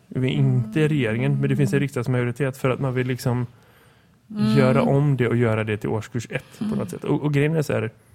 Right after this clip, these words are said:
Speaker 1: lite statistik på den punkten. Nittiosex procent av Sveriges sexåringar går förskoleklassen.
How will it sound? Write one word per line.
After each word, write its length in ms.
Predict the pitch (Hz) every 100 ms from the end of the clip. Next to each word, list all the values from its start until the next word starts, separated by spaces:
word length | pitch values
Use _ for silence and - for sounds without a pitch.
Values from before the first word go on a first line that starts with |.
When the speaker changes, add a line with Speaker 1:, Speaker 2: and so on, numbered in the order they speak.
| - - - _ -
Speaker 1:
lite 340 | 185 131 131
statistik 460 | - 127 - 180 175
på 80 | 123
den 140 | 101
punkten. 320 | 101 104 143 143 -
Nittiosex 640 | 139 143 143 123 151 -
procent 440 | - 120 127 120 -
av 220 | 117 113
Sveriges 400 | 110 - 110 107
sexåringar 520 | - 110 110 101 107 113
går 240 | 120 127
förskoleklassen. 720 | 113 110 - 110 107 117 -